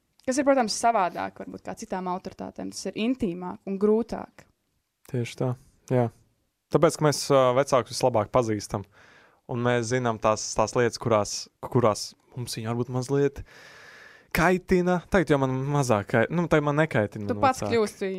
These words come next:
Speaker 1: par vecāku cilvēku, tu
Speaker 2: Jā.
Speaker 1: vairāk saproti.
Speaker 2: Es saprotu, ka man pašam ir visādi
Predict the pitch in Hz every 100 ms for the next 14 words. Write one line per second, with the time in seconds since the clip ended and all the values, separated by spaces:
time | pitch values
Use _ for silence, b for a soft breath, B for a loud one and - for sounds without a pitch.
0 | 185 _ - 202 226 - 185 - 277 233
1 | 202 196 208 180 180 175 - 104 - 330
2 | - 196 208 - 339 - 196 - 175 170
3 | 156 143 143 143 147 135 113 110 123 -
4 | 113 110 107